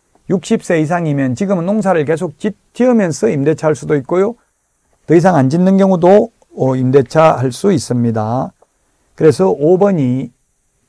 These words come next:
정답이 되겠습니다. 자, 이번 시간 여기까지 하고요.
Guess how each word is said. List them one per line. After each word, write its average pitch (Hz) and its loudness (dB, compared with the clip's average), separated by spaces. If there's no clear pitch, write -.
정답이 135 0
되겠습니다. 117 -6
자, 160 4
이번 180 2
시간 190 2
여기까지 196 2
하고요. 196 2